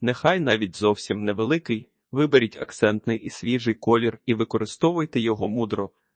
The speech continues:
Для мене сьогодні на коні зелений і його складні відтінки, смарагдовий, нефритовий,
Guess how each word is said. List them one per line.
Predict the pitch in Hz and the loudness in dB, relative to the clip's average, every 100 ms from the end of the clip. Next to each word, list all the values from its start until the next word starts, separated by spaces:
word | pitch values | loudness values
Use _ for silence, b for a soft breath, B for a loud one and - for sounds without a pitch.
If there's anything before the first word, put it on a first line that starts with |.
| - | -12
Для | 110 110 | 2 2
мене | 110 147 | 4 0
сьогодні | 196 196 160 151 120 104 | 0 0 2 0 0 -4
на | 101 | -4
коні | - 151 190 147 - _ _ | 0 0 2 -4 -8 _ _
зелений | _ 107 107 156 185 165 - | _ -2 2 4 2 -4 -4
і | |
його | 113 104 107 | 0 0 -2
складні | - - 107 101 104 | -6 2 2 2 -2
відтінки, | 98 - - 220 - - - _ | -6 -6 -4 -2 -4 -8 -10 _
смарагдовий, | _ - - 107 113 165 151 123 113 107 _ - | _ -10 0 4 4 2 0 -4 -4 -8 _ -2
нефритовий, | 143 - 202 185 107 98 87 | -2 2 0 2 0 -2 -8